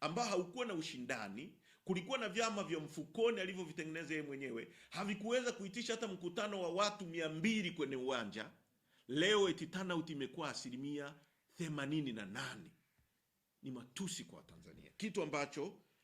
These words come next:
ni kuonesha kabisa kwamba ni takwimu zilizopikwa dhidi ya binadamu na ukiukwaji mkubwa wa haki za msi-, haki za msingi za raia uliofanywa chini ya utawala wa Samia Suluhu Hassan,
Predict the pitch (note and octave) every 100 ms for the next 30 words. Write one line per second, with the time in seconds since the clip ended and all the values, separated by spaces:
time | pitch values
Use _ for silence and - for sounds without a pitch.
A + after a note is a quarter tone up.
0 | _ - C3 B2 - C3+ D3 G3+ G3 F3
1 | D3+ D3+ D3+ C#3 C#3+ C#3 C#3 C3+ G2 F#2
2 | - _ - _ A3 A#3 G#3 F3+ E3+ D#3+
3 | E3 D#3 D3+ D#3+ D#3+ - _ _ _ -
4 | F#3 B2 D#3+ A3 F#3 D3 C#3+ C3+ A#2 G#2+
5 | C#3+ - _ - C#3 C#3+ D#3+ - E3 F#3
6 | F3 F3 B2+ - D#3 D3+ D#3+ - - G#2
7 | - D#3 D#3+ - C3 A2+ G#2 - D3 -
8 | D#3 D#3 - C3 A2+ G#2+ - D3 C#3 A#2+
9 | C3 - - G#2+ G#2 G#2 C#3 B2 - -
10 | - A#2 C3 B2 - - E3+ F3 F3+ F#3
11 | F#3 - - - - - _ _ _ _
12 | _ _ _ _ _ _ - B3+ B3+ A3
13 | F3 D3+ D#3 C3+ D3 C#3 B2 B2 A#2+ C#3
14 | A2+ A#2 G#2+ B2+ D#3 F#3+ F#3